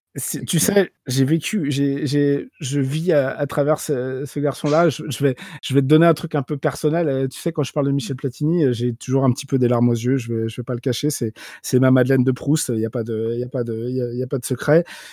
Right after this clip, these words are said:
J'ai, et je sais qui est Michel Platini humainement. Je sais que c'est difficile. Et j'ai eu plusieurs fois la possibilité, euh, éventuellement de le rencontrer ou de le croiser.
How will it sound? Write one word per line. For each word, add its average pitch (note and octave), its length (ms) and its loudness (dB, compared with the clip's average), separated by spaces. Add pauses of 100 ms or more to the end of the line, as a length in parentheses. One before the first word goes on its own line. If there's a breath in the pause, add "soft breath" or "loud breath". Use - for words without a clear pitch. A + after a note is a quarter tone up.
(200 loud breath)
J'ai, C3+ 560 4
et C#3+ 60 2
je D3+ 160 2
sais F3 240 4
qui - 240 -4
est A#2 40 0
Michel A#2 220 -4
Platini A#2 440 -4
humainement. A#2+ 640 0
Je C3+ 100 -4
sais E3 180 2
que - 60 -8
c'est C3 120 -4
difficile. - 500 -10 (200)
Et A#2+ 320 -2
j'ai C3+ 160 0
eu C#3 120 2
plusieurs C#3+ 400 -4
fois D3+ 180 -2
la C3 80 -2
possibilité, C3 760 -6
euh, A#2 280 -4 (100)
éventuellement C#3+ 540 -4
de C#3 60 -2
le C#3+ 60 0
rencontrer C3+ 460 -4
ou D3 40 -2
de C3+ 60 -6
le C#3 80 -2
croiser. D3 440 2